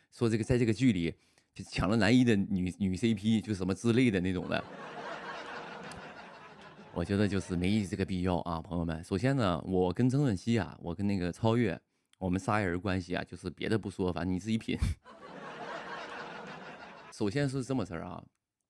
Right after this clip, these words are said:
我这一块儿呢，都你宁哥啊，这么大岁数了，我也不会不要脸去，去搞一些黑营销，去黑别人，为了让自己往上爬一点儿去黑别人，我就，我这一辈子干不出这种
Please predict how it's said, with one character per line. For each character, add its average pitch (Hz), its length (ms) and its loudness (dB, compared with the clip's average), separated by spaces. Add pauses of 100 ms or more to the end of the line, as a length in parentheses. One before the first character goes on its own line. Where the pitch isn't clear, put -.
(280)
我 104 200 -2
这 165 120 2
一 151 80 6
块 98 160 0
儿 87 60 0
呢， 85 60 -4 (140)
都 123 100 2
你 98 120 0
宁 87 260 0
哥 123 160 0
啊， 87 180 -2
这 117 80 -2
么 110 60 0
大 104 140 -6
岁 113 200 0
数 85 140 -6
了， - 180 -10
我 92 80 -2
也 98 80 0
不 101 140 -2
会 107 80 2
不 101 160 -2
要 101 120 4
脸 - 220 -6
去， 87 220 -6 (340)
去 - 140 0
搞 82 240 2
一 87 40 0
些 92 100 0
黑 92 180 2
营 90 160 2
销， 92 160 2
去 92 80 -2
黑 98 220 0
别 85 120 0
人， 87 240 2 (500)
为 107 140 2
了 95 200 2
让 101 160 2
自 98 100 -6
己 98 100 2
往 87 140 0
上 92 100 0
爬 87 280 -4
一 95 40 0
点 - 120 -6
儿 - 20 -6
去 92 80 -4
黑 92 220 0
别 - 160 -4
人， 85 200 -2
我 90 120 0
就， 90 120 -2
我 101 80 0
这 135 140 2
一 120 60 4
辈 131 100 4
子 110 60 4
干 92 120 0
不 82 80 -6
出 85 140 -8
这 82 100 -8
种 73 80 -10